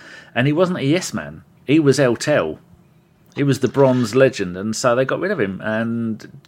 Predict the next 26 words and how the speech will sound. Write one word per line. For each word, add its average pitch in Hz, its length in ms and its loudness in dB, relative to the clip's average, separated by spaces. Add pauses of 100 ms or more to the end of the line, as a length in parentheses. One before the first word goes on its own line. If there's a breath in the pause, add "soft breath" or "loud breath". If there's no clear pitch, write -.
God 135 180 2
knows 113 240 -4
where 110 160 2
England 110 380 0
would 107 80 4
have 104 100 -2
gone 110 220 2
on 107 200 0
to 110 240 0
with 95 140 -4
that 98 200 -4
crop 117 200 -2
of 110 100 -8
players 104 380 -2
if - 80 -12
they 101 100 -4
wouldn't 107 300 -2
have 104 160 -4
idiots 95 600 -4 (400 loud breath)
like, 101 420 -4
uh, 98 300 -2
Glenn 104 260 0
Hoddle, 95 400 -4 (280 loud breath)
who, 95 340 -2
who 104 160 2
was, 95 320 -4